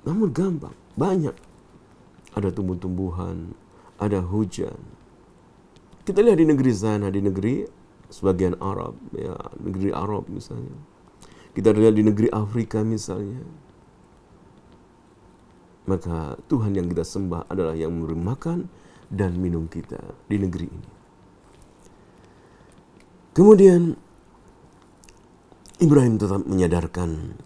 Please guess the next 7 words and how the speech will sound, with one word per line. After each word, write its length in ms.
kepada 800
kaumnya 640
"Wa 160
idza 400
maridtu 560
fahuwa 560
yashfin." 1040